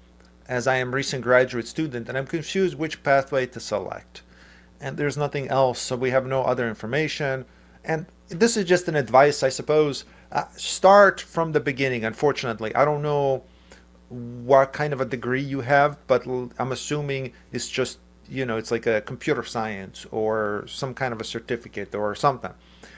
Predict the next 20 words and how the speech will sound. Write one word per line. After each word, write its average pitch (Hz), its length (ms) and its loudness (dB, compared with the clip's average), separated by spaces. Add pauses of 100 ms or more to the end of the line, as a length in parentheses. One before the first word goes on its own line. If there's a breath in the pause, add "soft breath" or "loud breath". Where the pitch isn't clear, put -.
(140 loud breath)
But - 240 6 (160)
let's 180 640 6 (400)
just - 420 -2
assume 139 600 -2 (380)
that, 127 460 6 (360)
uh, 117 340 0
it's - 340 -10 (300)
obviously 135 460 2
I 120 140 2
T 127 140 -6
related, 110 520 -2
but 120 120 2
in 139 140 -4
that 156 220 6
sense, 147 540 -4
start 175 380 4
from 160 200 -6
the 135 60 -8
beginning. 117 440 -6
And 101 220 -12